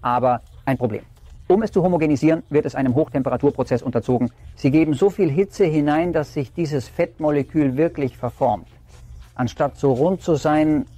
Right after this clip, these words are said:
sieht sie aus wie eine Spinne. Folgst du mir? Dieses Fett ist beschädigtes Fett. Mit anderen Worten, wenn man homogenisierte Milch bekommt, wird genau das, welches tatsächlich im Prozess der Homogenisierung geschädigt wird, es ist tatsächlich ein Fett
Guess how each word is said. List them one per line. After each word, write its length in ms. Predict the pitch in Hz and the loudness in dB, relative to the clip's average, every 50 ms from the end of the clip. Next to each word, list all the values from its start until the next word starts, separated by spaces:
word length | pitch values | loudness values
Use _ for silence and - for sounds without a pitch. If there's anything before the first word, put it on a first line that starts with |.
| - - - - - - - - | -20 -20 -20 -20 -20 -20 -20 -8
sieht 240 | - 127 165 170 - | -2 0 0 0 0
sie 140 | - 170 139 | 0 0 0
aus 200 | 127 160 156 - | 0 -2 -2 -2
wie 80 | 156 127 | -4 -2
eine 180 | 139 139 131 | -2 -2 -4
Spinne. 340 | - - - 131 117 107 95 - - - - - - - - | -2 0 0 0 0 0 -4 -8 -14 -20 -20 -20 -20 -12 -4
Folgst 280 | - 151 156 156 - - | 0 0 0 0 -2 -2
du 60 | 175 | -2
mir? 200 | 170 175 185 180 - _ - - - - - - | -2 -2 -4 -6 -10 _ -20 -20 -20 -20 -8 -4
Dieses 300 | 160 170 165 175 151 131 | -2 -2 0 -2 -4 -2
Fett 240 | - - 180 180 - | -2 -2 -2 -2 -4
ist 180 | - 151 - - | -10 -12 -6 -4
beschädigtes 600 | 139 120 - 151 147 139 135 - - 123 107 - | -4 0 2 2 2 2 0 -2 -4 -6 -8 -4
Fett. 200 | - 117 107 - - - - _ - - - | -4 -4 -4 -6 -10 -20 -20 _ -20 -6 -4
Mit 140 | - 131 - | -2 0 0
anderen 340 | 113 170 180 180 160 156 139 | 0 0 0 0 0 0 2
Worten, 360 | 151 151 156 - 160 151 - - - - - - - | 0 0 0 -2 -6 -8 -8 -12 -18 -20 -20 -10 -4
wenn 200 | - 127 180 220 | 0 0 0 0
man 140 | 233 226 190 | 0 0 0
homogenisierte 640 | 175 214 226 220 190 196 185 180 - 202 202 - 180 | 2 2 2 2 2 0 0 0 2 0 0 0 0
Milch 260 | 175 202 226 208 - | 0 0 0 0 -2
bekommt, 340 | - 127 - 135 143 175 - - - - _ - | -4 -2 -2 -2 -2 -2 -6 -12 -18 -20 _ -2
wird 220 | 123 143 190 185 - | 0 0 0 0 0
genau 280 | 160 156 165 185 202 | 0 0 0 0 0
das, 320 | 170 180 196 196 - - - - _ - | 0 -2 -2 -4 -6 -14 -20 -20 _ -2
welches 380 | 123 151 202 202 - 185 - | 0 0 2 2 0 -4 -2
tatsächlich 440 | - 151 135 - 214 208 - 170 131 | -2 -4 -2 0 -2 -2 -2 -2 -2
im 120 | - 135 123 | -2 -2 -2
Prozess 340 | 131 123 - 190 202 - | -2 -2 0 -2 -2 0
der 100 | - 160 | 0 0
Homogenisierung 640 | 147 131 131 120 131 127 123 117 196 202 190 170 131 | 0 0 0 2 2 2 2 2 2 2 2 2 0
geschädigt 380 | 135 - 151 147 139 123 - | 0 0 -2 -2 -2 -2 0
wird, 160 | - 143 143 - - - - - - | 0 0 0 -2 -6 -20 -20 -10 -6
es 160 | - 139 - | -6 -4 -2
ist 140 | - 175 - | -2 -2 -2
tatsächlich 460 | - 139 - - 170 - 170 143 - | -2 -2 0 0 -2 -2 -2 -4 -4
ein 100 | - 127 | -4 -4
Fett 220 | 120 - - - | -2 0 0 0